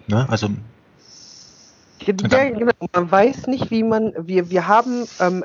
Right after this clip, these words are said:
Speaker 2: ähm, es zu tun, wir wissen enorm gut, wie wir mit Wissen umgehen, aber wir wissen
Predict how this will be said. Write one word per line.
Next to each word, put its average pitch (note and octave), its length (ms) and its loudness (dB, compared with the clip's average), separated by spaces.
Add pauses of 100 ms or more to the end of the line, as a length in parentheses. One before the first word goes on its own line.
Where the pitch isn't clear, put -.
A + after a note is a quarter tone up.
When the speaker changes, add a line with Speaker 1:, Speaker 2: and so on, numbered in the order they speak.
Speaker 2:
ähm, E3 160 -2
es D#3+ 160 -4
zu E3+ 140 -12
tun, A#3+ 380 -4
wir F#3 120 2
wissen A3+ 240 -2
enorm G3+ 400 4
gut, A#3 260 -4
wie F3 120 -6
wir E3+ 100 2
mit E3+ 200 -6
Wissen G#3 220 -6
umgehen, E3 380 0
aber D3+ 220 -2
wir D3 140 -2
wissen D#3 340 -6